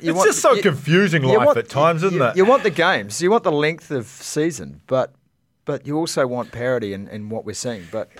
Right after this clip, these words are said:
Speaker 1: yeah, I
Speaker 2: You just made a very interesting statement to me.
Speaker 1: What's that?
Speaker 2: You want the length of season.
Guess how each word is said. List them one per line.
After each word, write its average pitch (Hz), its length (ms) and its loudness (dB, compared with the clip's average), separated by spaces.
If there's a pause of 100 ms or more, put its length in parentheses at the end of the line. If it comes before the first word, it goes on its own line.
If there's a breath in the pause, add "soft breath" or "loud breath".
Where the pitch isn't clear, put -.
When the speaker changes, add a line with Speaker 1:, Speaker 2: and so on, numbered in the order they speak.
(120)
Speaker 1:
yeah, 170 160 -2
I - 140 -2
Speaker 2:
You 220 120 -2
just 214 180 -4
made 180 180 2
a - 100 -2 (320)
very 156 520 0
interesting 123 480 -6
statement 95 480 -4
to 95 100 -16
me. 110 240 -12 (240)
Speaker 1:
What's 131 160 -10
that? 117 80 -6
Speaker 2:
You 120 120 -2
want 120 340 -4
the 113 100 -4
length 110 400 -6
of 82 120 -16
season. 90 440 -10